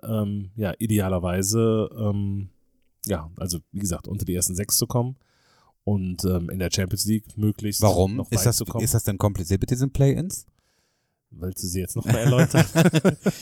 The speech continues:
Speaker 2: Nee, ähm,
Speaker 1: Nein, aber wenn man, wenn man den Play-Ins aus dem Weg gehen kann, ne,
Speaker 2: Das
Speaker 1: und
Speaker 2: sollten wir, ja.
Speaker 1: vermeintlich dann in der ersten Runde vielleicht auch, wenn man jetzt nicht Achter wird, äh, durch die Play-Ins, ähm, vielleicht auch den F-, dem F C Bayern aus dem Weg gehen kann in der ersten Runde, das wäre doch schon eigentlich gar nicht so verkehrt.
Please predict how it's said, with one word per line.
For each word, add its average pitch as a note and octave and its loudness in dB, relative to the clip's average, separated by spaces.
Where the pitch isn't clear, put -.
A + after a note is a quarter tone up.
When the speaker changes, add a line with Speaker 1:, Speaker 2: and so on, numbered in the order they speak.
Speaker 2:
Nee, C#3 6
ähm, B2 2
Speaker 1:
Nein, A#2+ 2
aber A2+ 2
wenn A#2+ 0
man, C#3 2
wenn C#3+ 6
man D3+ 4
den C3 2
Play-Ins D#3+ 0
aus C3+ 2
dem A#2+ -4
Weg B2+ 0
gehen A2 -2
kann, E2 -2
ne, A2 -2
Speaker 2:
Das G#2 -2
Speaker 1:
und G2+ 0
Speaker 2:
sollten A#2+ 2
wir, D#2+ -2
ja. D#2+ -6
Speaker 1:
vermeintlich A2 -2
dann G#2+ -4
in G#2 -6
der G2 -2
ersten A2+ -2
Runde A2 0
vielleicht G#2 -2
auch, G2 -4
wenn F#2+ -10
man F#2 -8
jetzt F2+ -8
nicht F2 -8
Achter G2+ -4
wird, G2 -2
äh, F2+ -8
durch E2+ -4
die - -14
Play-Ins, F2+ -6
ähm, F2+ 0
vielleicht G2 0
auch - -2
den F2 -4
F-, F2 -8
dem F2 -8
F - -2
C - -2
Bayern B2 2
aus E2+ -2
dem E2+ -8
Weg E2+ -6
gehen E2+ -6
kann F2+ -4
in E2+ -4
der E2 -6
ersten - -2
Runde, G2 0
das G#2 -4
wäre G#2 -4
doch A2 -4
schon A2 -6
eigentlich G#2+ -10
gar F#2+ -8
nicht G2+ -6
so - -6
verkehrt. - -10